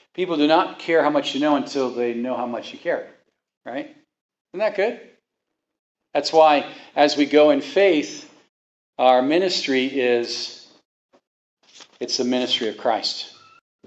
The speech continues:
All right, let's look at this here. It says, uh, works. Oh, it says, okay, let me read the whole verse. Twenty-two, "Do you see that faith was working together with his works, and by works faith was made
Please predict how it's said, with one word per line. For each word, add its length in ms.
All 100
right, 120
let's 220
look 160
at 120
this 220
here. 280
It 140
says, 600
uh, 640
works. 1040
Oh, 240
it 100
says, 320
okay, 140
let 80
me 60
read 140
the 60
whole 140
verse. 240
Twenty-two, 460
"Do 100
you 320
see 400
that 240
faith 400
was 160
working 460
together 680
with 240
his 420
works, 720
and 220
by 160
works 440
faith 440
was 200
made 540